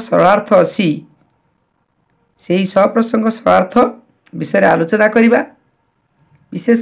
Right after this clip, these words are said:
କରି ବାଇଶ ନମ୍ବର ଆମର ଅଛି କ'ଣ? "କିନ୍ତୁ ଆମ ଦେଶରେ ଜ୍ଞାନ ଭଣ୍ଡାରଟା ଇଂରାଜୀରେ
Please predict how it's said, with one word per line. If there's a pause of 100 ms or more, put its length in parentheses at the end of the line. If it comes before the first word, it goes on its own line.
କରି (120)
ବାଇଶ (120)
ନମ୍ବର (1500)
ଆମର (100)
ଅଛି
କ'ଣ? (1160)
"କିନ୍ତୁ (240)
ଆମ (180)
ଦେଶରେ (580)
ଜ୍ଞାନ (160)
ଭଣ୍ଡାରଟା (1160)
ଇଂରାଜୀରେ